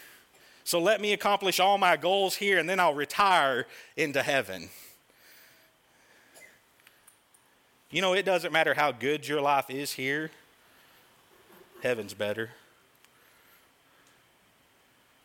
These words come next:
It doesn't matter how comfortable you can be,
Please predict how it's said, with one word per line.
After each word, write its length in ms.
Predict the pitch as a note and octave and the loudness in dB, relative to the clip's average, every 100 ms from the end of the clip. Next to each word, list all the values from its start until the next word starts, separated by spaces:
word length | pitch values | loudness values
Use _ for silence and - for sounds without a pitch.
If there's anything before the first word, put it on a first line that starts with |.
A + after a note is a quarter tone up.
| _ | _
It 60 | D3 | 0
doesn't 200 | A3 F#3+ | 0 2
matter 160 | G3+ F#3+ | 2 4
how 140 | G3 | 4
comfortable 640 | - G3 G#3 - G#3 G3 F3+ | 2 -4 -4 -4 -2 0 0
you 180 | F#3+ | -2
can 240 | G3 F3 D#3+ | -4 -6 -2
be, 400 | D#3 F3 G3 | 0 0 -2